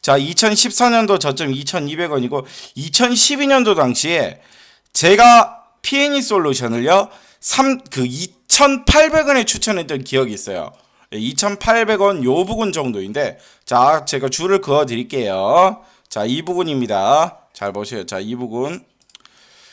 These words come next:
자, 이천팔백 원 정도의 추천을 드리는데 지금으로 대략 팔 년 전인데 이때 당시 제가 피엔이 솔루션을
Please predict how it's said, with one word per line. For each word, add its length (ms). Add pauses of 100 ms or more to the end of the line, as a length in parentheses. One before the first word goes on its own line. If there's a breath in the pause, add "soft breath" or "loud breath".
(140)
자, 140
이천팔백 1080
원 160
정도의 280
추천을 400
드리는데 300
지금으로 400
대략 320
팔 160
년 180
전인데 440 (320 loud breath)
이때 360
당시 320
제가 300
피엔이 420
솔루션을 840